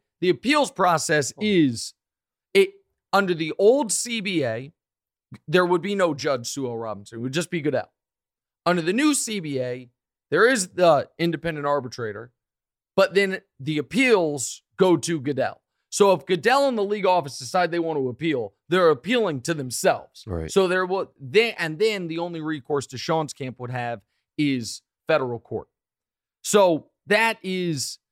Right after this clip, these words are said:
Speaker 1: what, what I think, and maybe by the time people hear this, I think this gets upped to eight or ten games. I don't think the, I don't think, I, I don't think the N F L is gonna do the full year, because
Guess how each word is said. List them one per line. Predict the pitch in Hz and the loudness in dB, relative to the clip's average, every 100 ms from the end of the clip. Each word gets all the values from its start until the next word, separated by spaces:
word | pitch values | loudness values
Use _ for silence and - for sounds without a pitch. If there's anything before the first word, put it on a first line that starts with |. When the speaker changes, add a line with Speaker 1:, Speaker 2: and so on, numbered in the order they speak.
| _ - | _ -2
Speaker 1:
what, | 151 196 - | 2 2 2
what | 143 160 | -2 2
I | 226 254 | 2 0
think, | - 214 208 | -2 -4 -4
and | 147 | -2
maybe | 160 190 | 0 0
by | 175 160 | 2 0
the | |
time | 156 160 | -2 -8
people | 151 123 | -10 -12
hear | 127 143 165 | -10 -6 -4
this, | 180 - _ _ 190 | -4 -8 _ _ -2
I | |
think | 190 185 | -2 -2
this | 170 - | -4 -4
gets | 151 - - 151 | -6 -8 -6 0
upped | 143 - - _ | 0 0 -18 _
to | 156 - 160 | -8 -4 -4
eight | 147 135 - | -4 -6 -6
or | 135 120 | -6 -4
ten | 135 117 107 | -6 -8 -8
games. | 110 _ - - _ _ _ _ 165 | -14 _ -20 -20 _ _ _ _ -2
I | 170 | -2
don't | 120 185 208 196 | 0 0 0 -4
think | 196 190 - | -6 -6 -6
the, | 165 147 - - | -6 -6 -12 -6
I | 156 143 117 _ | -4 -4 -6 _
don't | 196 226 240 - - | 2 4 2 -4 -6
think, | 190 156 107 _ _ _ _ _ _ _ _ _ _ - | -2 -2 -2 _ _ _ _ _ _ _ _ _ _ -2
I, | 180 180 175 | 0 2 0
I | |
don't | 131 202 254 247 | 0 0 0 -4
think | 254 | -6
the | 226 | -4
N | 220 | -2
F | 208 196 | -2 -2
L | |
is | 185 | -4
gonna | 143 160 135 | -4 -6 -4
do | 165 160 | -4 -2
the | 135 | -4
full | - 170 196 208 | -4 0 2 0
year, | 185 170 110 101 _ _ _ _ _ - | -4 -6 -6 -10 _ _ _ _ _ -6
because | 160 - 175 160 147 135 120 - | -4 2 4 4 2 -2 -8 -12